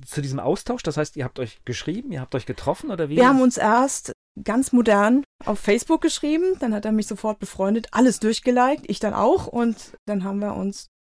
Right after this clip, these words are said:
Speaker 2: glaub ich, drei Tage später im Krankenhaus dann zum ersten Mal getroffen. Und er war noch sehr, sehr schüchtern und wenn er aber einmal angestochen ist, dann redet er dich tot.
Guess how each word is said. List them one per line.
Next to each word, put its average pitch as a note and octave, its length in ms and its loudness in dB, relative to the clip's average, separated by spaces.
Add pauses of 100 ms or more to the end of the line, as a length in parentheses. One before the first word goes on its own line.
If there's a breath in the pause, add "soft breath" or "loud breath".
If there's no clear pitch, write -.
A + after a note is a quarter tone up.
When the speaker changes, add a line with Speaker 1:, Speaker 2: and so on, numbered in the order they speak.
Speaker 2:
glaub - 140 -20
ich, - 80 -16
drei F3 200 -6
Tage G3+ 240 -2
später F#3 280 -4
im G#3+ 100 -2
Krankenhaus F#3 500 -6
dann F#3 140 -6
zum F#3+ 140 -6
ersten G3 280 -8
Mal F#3 120 -6
getroffen. F#3 460 -6 (260)
Und G3 60 -4
er G3 60 2
war G3+ 80 2
noch F#3+ 120 2
sehr, G3+ 280 -4
sehr F#3+ 140 0
schüchtern G3 520 -6
und - 420 -10
wenn G3+ 80 2
er G3 80 2
aber F#3+ 140 4
einmal G#3 320 0
angestochen F#3+ 480 -2
ist, F#3 140 -6
dann F3+ 120 -2
redet F#3 460 2
er F3+ 320 0
dich F3+ 340 -12
tot. - 300 -8